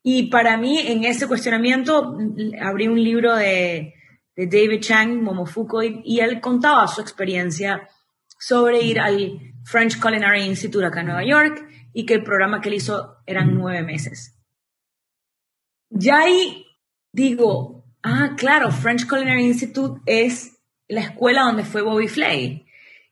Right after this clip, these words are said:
Y quedé aquí en Soho nueve meses, en las noches. Las mamás tienen hijos en nueve meses. Yo puedo dar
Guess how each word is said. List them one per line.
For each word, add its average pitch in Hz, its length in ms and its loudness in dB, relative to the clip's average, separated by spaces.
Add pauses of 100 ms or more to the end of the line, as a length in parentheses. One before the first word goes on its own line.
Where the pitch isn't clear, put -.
(100)
Y 247 220 4
quedé 202 160 4
aquí 208 260 -2
en 233 140 -2
Soho 247 720 2
nueve 196 380 -6
meses, 220 840 -2
en 190 180 -4
las 170 160 -6
noches. 214 760 -2 (580)
Las - 200 -4
mamás 196 400 0 (280)
tienen 208 280 -6
hijos 202 320 -10
en 170 120 -8
nueve 170 180 -4
meses. 226 640 -2 (380)
Yo 202 220 -2
puedo - 540 -4 (100)
dar 226 320 2